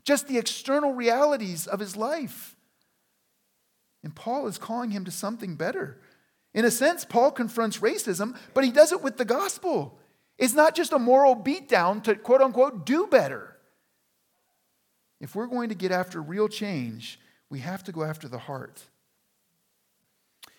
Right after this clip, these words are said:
You know, the Pharisees. Pharisees were so committed to the scriptures. You know, a passage I reference a lot, at least it feels like I reference it a lot, is in John chapter five, when Jesus is in one of his arguments with the Pharisees,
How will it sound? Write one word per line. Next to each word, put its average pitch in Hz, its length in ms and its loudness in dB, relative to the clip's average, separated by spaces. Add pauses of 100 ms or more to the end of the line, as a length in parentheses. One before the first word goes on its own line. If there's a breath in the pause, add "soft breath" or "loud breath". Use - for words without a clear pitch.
(160 loud breath)
You 147 140 -6
know, 143 60 -12 (160)
the - 80 -12
Pharisees. - 760 -6 (960)
Pharisees 185 420 -6
were 135 80 -10
so 196 240 -4
committed 190 300 -8
to 180 80 -12
the 160 80 -12
scriptures. 202 680 -12 (560)
You - 60 -14
know, 147 60 -10
a 143 40 -12
passage 180 380 -6
I 165 80 0
reference 170 400 -4
a 151 60 -4
lot, 147 260 -2 (260)
at 139 120 -6
least 160 180 -10
it - 80 -10
feels 180 220 -8
like 185 120 -6
I 180 40 -8
reference 175 340 -10
it 170 60 -10
a 170 40 -6
lot, 170 320 -4 (240 loud breath)
is 143 180 -6
in 147 120 -6
John 160 260 -4
chapter 165 300 -4
five, 160 580 -6 (500 soft breath)
when 139 160 -6
Jesus 165 360 -8
is 151 60 -12
in 139 140 -10
one 160 140 -6
of 160 60 -6
his 147 120 -8
arguments 160 380 -6
with 165 100 -14
the 139 60 -16
Pharisees, 165 720 -8